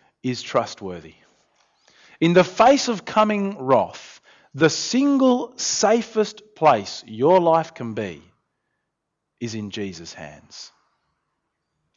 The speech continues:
He won't let you down. He won't betray you. He won't break the trust that you place in him. It won't turn out that he's incapable of doing what is promised,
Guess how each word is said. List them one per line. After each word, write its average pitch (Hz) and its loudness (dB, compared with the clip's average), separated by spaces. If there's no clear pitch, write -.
He 196 -2
won't 170 2
let 127 -4
you 107 -12
down. 82 -16
He 190 2
won't 190 2
betray 185 -2
you. 98 -10
He 185 4
won't 190 2
break 165 2
the 127 -6
trust - 0
that 117 -4
you 135 -4
place 139 -4
in 170 -6
him. 92 -16
It 185 4
won't 233 4
turn 185 4
out 156 6
that 147 0
he's 165 0
incapable 175 0
of 120 -6
doing 135 -2
what 117 -4
is 127 -6
promised, - -6